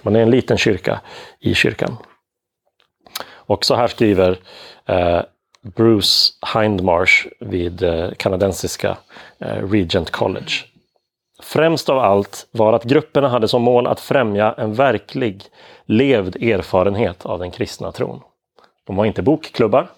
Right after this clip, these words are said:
De var inte livsstilsenklaver, alltså samlingar för människor som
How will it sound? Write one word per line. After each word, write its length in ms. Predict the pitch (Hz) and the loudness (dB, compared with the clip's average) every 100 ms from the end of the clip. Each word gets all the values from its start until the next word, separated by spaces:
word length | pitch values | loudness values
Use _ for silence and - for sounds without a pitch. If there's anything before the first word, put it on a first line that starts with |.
| _ _ _ _ _ _ _ _ _ _ _ _ _ | _ _ _ _ _ _ _ _ _ _ _ _ _
De 100 | 107 | -2
var 80 | 98 | 0
inte 200 | 95 98 | 2 2
livsstilsenklaver, 1600 | 95 123 - - 104 98 - - - 98 87 - 95 95 104 156 - | 2 2 0 2 2 2 -4 -12 -6 -4 -2 0 4 4 2 0 -2
alltså 280 | 92 - | -4 -4
samlingar 440 | 107 107 95 92 90 | -2 0 0 0 0
för 100 | 101 | 2
människor 480 | 98 90 90 92 90 | 0 0 0 0 0
som 260 | 95 87 | -2 -4